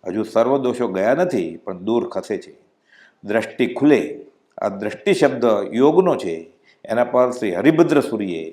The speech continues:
યોગ દ્રષ્ટિ સમુચ્ચય નામનો ગ્રંથ લખ્યો છે. દ્રષ્ટિ એટલે સાચી શ્રદ્ધા સાથેનો બોધ. શરૂઆતમાં ઓગ દ્રષ્ટિ હોય છે. સાંસારિક જીવો ગતાનુગતિક રીતે ચાલ્યા આવતા કામો કર્યા કરે, વ્યવહારને પોષે, જનસંમત કામ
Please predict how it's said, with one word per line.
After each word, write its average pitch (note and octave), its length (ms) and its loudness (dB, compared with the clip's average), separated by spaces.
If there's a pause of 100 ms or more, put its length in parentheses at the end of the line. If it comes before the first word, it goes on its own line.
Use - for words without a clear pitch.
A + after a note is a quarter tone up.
(140)
યોગ D3+ 240 2
દ્રષ્ટિ A#2+ 280 -4
સમુચ્ચય G#2+ 400 -6
નામનો F#2 360 -6
ગ્રંથ G2+ 340 -4
લખ્યો F2 280 -10
છે. G#2+ 160 -16 (880)
દ્રષ્ટિ B2 560 2
એટલે A#2+ 220 -2
સાચી A2+ 440 0
શ્રદ્ધા G#2+ 400 4
સાથેનો G2+ 400 0
બોધ. G#2 300 -4 (840)
શરૂઆતમાં A#2 520 4
ઓગ E3+ 260 8
દ્રષ્ટિ D3+ 300 2
હોય E2+ 200 0
છે. - 140 -12 (460)
સાંસારિક A#2 580 2
જીવો A#2+ 260 4 (300)
ગતાનુગતિક C#3+ 760 4
રીતે A#2 320 0
ચાલ્યા B2+ 420 4
આવતા C3+ 240 2
કામો A2+ 320 2
કર્યા B2+ 340 0
કરે, - 160 -10 (640)
વ્યવહારને G#2+ 500 4
પોષે, A#2+ 400 -4 (800)
જનસંમત C3+ 680 2
કામ A2+ 240 2